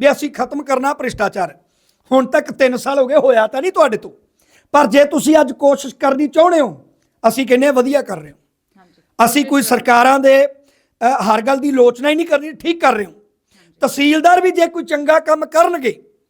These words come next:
Speaker 1: ਜਾਂ ਕੋਈ ਇਮਾਨਦਾਰ ਤਹਿਸੀਲਦਾਰ ਨੇ, ਅਸੀਂ ਦੋ ਵਾਰੀ, ਦਸ ਵਾਰੀ ਸਲੂਟ ਕਰਾਂਗੇ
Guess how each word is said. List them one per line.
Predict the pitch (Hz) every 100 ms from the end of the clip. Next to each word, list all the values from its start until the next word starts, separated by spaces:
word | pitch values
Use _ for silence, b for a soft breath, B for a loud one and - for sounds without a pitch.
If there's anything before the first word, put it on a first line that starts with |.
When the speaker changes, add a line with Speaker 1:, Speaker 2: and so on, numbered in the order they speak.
| _ _ _
Speaker 1:
ਜਾਂ | 285
ਕੋਈ | 294 302 320
ਇਮਾਨਦਾਰ | 277 262 285 339 339
ਤਹਿਸੀਲਦਾਰ | 339 302 294 269 262
ਨੇ, | 208 160 _ _ _ -
ਅਸੀਂ | 233 302
ਦੋ | 208 143 285 320
ਵਾਰੀ, | 302 285
ਦਸ | 160 254 285
ਵਾਰੀ | 320 320
ਸਲੂਟ | - 254 247
ਕਰਾਂਗੇ | - 185 160 -